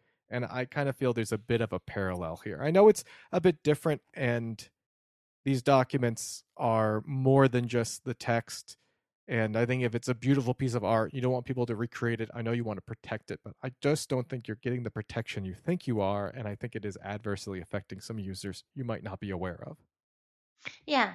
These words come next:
Speaker 2: and I mean, this is it, it's, you know, it's a complicated, uh, topic. I know that, I know P D Fs also make, uh, the life of translators,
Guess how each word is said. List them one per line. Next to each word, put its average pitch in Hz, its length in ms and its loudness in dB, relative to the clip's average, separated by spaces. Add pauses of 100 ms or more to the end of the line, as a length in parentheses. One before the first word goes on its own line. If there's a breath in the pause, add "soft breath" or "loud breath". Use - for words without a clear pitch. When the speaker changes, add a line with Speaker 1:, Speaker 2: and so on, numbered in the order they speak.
(160)
Speaker 2:
and 339 180 -2
I 330 260 -4
mean, 320 260 -8
this 285 200 -6
is 262 240 -8
it, 233 220 -4
it's, - 240 -4
you 226 100 4
know, 220 160 6
it's 208 160 2
a 190 120 6
complicated, 190 880 4 (100)
uh, 160 220 4
topic. 170 480 4
I 165 100 2
know 202 260 4
that, 185 200 0 (320 loud breath)
I - 100 2
know 208 200 4
P 208 180 -4
D 196 180 2
Fs 180 240 2
also 175 340 -2
make, 165 540 0 (400 soft breath)
uh, 165 220 4
the 156 140 4
life 170 280 4
of 180 140 0
translators, 147 840 0